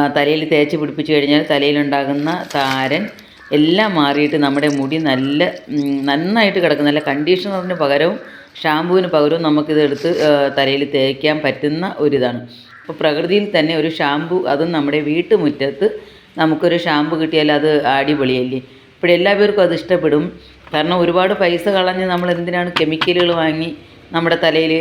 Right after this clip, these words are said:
തേച്ച് പിടിപ്പിക്കുന്നത്? അതിനേക്കാളും നന്നായിട്ട് പ്രകൃതിയിൽ തന്നെയുള്ള ഷാമ്പു നമുക്ക് യൂസ് ചെയ്തുകൂടെ? അതുപോലെ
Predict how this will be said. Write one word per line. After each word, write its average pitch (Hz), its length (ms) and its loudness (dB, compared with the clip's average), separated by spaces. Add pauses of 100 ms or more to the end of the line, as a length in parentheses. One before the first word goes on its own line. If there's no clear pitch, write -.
(220)
തേച്ച് 156 360 0
പിടിപ്പിക്കുന്നത്? 147 600 -2
അതിനേക്കാളും 165 540 0 (880)
നന്നായിട്ട് 175 420 2
പ്രകൃതിയിൽ 160 520 2 (100)
തന്നെയുള്ള 156 540 0 (500)
ഷാമ്പു 160 300 0 (120)
നമുക്ക് 156 220 0 (100)
യൂസ് 143 220 2
ചെയ്തുകൂടെ? 135 360 0 (500)
അതുപോലെ 156 380 4